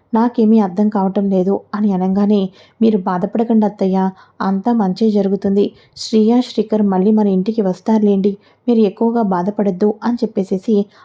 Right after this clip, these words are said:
అవని అయితే టెంపుల్కైతే వెళ్తుంది. టెంపుల్కి వెళ్ళిన తర్వాత అవని గుడిలో దేవుడికి దండం పెట్టుకొని, "నా తల్లి తమ్ముడు ఆచూకీ కూడా నెరవేర్చుతా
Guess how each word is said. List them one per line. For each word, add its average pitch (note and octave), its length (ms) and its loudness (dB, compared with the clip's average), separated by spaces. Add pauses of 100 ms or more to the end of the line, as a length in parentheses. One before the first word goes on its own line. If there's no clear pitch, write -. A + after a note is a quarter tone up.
(100)
అవని G#3 340 0
అయితే G3 260 0
టెంపుల్కైతే G3 720 -4
వెళ్తుంది. G3 480 0 (420)
టెంపుల్కి A3+ 400 0
వెళ్ళిన G#3 240 0
తర్వాత G3+ 640 -2 (1080)
అవని G#3+ 420 0 (300)
గుడిలో A#3+ 320 2
దేవుడికి G#3 400 2
దండం F#3 360 0
పెట్టుకొని, G#3 540 0 (260)
"నా G#3 100 0
తల్లి G3+ 400 0
తమ్ముడు G#3 320 0
ఆచూకీ F#3+ 480 -4
కూడా A3 220 0
నెరవేర్చుతా G#3 720 0